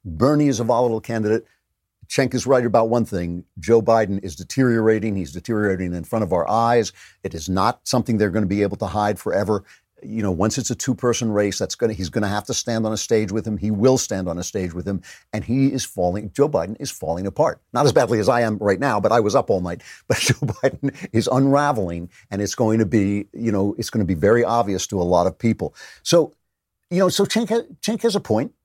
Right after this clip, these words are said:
He has a point, and I think the Bernie Bros have a point. And the question is whether the Bernie Bros will show up if Biden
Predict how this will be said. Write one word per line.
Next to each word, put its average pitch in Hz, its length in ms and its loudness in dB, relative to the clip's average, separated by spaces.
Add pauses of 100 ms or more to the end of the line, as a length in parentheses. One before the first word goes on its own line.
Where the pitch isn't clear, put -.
He 185 140 0
has 180 160 0
a 190 40 -2
point, 131 340 -4
and 127 140 -2
I 131 80 2
think 160 180 -4
the 151 60 -2
Bernie 175 260 0
Bros 101 280 0
have 85 120 -2
a 90 60 -6
point. 104 220 -6
And 123 60 -4
the 113 60 -4
question 123 380 -2
is 151 220 -2
whether 117 200 -2
the 123 80 -2
Bernie 98 300 -2
Bros 98 260 -2
will 107 160 -2
show 147 300 2
up 170 240 2 (240)
if - 180 -4
Biden 95 520 2